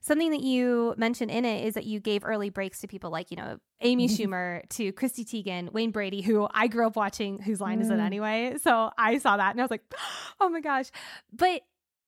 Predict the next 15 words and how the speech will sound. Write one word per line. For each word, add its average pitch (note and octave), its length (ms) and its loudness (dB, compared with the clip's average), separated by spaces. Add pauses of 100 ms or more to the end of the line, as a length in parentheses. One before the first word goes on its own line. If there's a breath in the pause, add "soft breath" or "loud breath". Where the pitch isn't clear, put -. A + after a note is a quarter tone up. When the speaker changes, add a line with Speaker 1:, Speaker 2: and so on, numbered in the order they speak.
(180)
Speaker 1:
I'm D#4+ 140 4
curious, E4+ 640 0
what A3+ 400 0 (140)
is B3 240 0
it - 600 -6 (360)
about A3+ 300 4
these A#3+ 180 -4
types A3 300 -4
of G#3 60 -8
people G3+ 260 -4
who G3+ 100 2
walk F3+ 260 -2
into F3+ 140 -6
the F3 100 -14
room - 540 -10